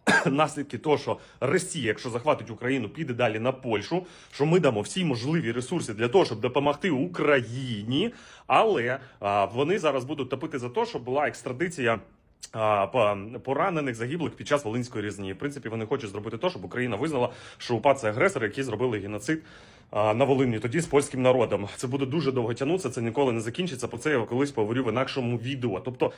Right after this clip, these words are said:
загалом картина реально дуже гарна. Нічого особливого, нічого не змінилось. Як була підтримка українців, так і є. Можливо, навіть вона стане трошки більшою. Якби навіть Навроцький щось сказав би там проти українців,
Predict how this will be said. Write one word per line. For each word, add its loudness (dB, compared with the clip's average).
загалом 4
картина 2
реально 2
дуже 0
гарна. 0
Нічого -2
особливого, -4
нічого -6
не 0
змінилось. 0
Як -2
була 2
підтримка -2
українців, -4
так -10
і -8
є. -2
Можливо, 0
навіть -2
вона -2
стане -2
трошки -4
більшою. -6
Якби 2
навіть 4
Навроцький 2
щось 2
сказав 4
би 0
там 0
проти 2
українців, 0